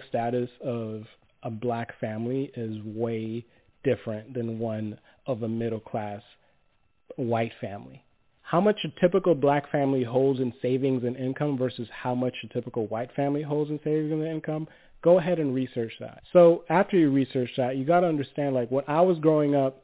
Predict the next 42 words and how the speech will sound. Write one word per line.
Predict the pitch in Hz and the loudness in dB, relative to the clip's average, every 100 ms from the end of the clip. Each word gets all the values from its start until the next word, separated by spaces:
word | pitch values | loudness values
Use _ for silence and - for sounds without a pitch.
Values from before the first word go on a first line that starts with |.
| - _ | -20 _
and | 135 135 | -2 2
where | 135 | 4
a | 131 | 4
lot | 139 151 | 2 2
of | |
my | 147 143 | 0 -2
friends | - 139 | -2 -2
were | 127 | 2
growing | 131 131 127 | 2 4 2
up, | 123 120 | 0 2
they | 139 | 4
didn't | 160 190 180 | 4 4 0
have | 170 156 139 123 120 123 - | 0 0 0 0 -4 -10 -6
computers | 135 120 147 143 143 135 - - | -4 0 2 4 4 2 0 -2
in | 127 123 | 0 0
their | 120 | -2
house. | 117 123 120 - _ _ _ _ _ _ _ | 0 0 -2 -8 _ _ _ _ _ _ _
Just | 165 214 | 0 2
as | 226 - | 0 2
simple | 208 190 170 160 | 2 4 4 6
as | 143 | 6
that. | 160 | 6
A | 131 | 6
lot | 143 190 | 6 4
of | 190 | 4
you | |
guys | 185 170 | 4 4
learned | 156 156 | 4 0
how | 143 143 | 0 -2
to | 127 | -2
code | - 139 | 0 0
when | 131 123 | 0 -2
you're | 120 | -2
younger. | 117 113 110 | -4 -6 -8
A | 127 | -4
lot | 127 127 143 | 0 0 0
of | 147 | -2
my | 135 131 131 | -2 -4 -2
friends | 131 127 123 - - - | -2 -2 -4 -8 -20 -14
did | 131 117 | -8 -4
not | 120 120 | -4 -4
have | - 120 113 110 | -6 -4 -4 -6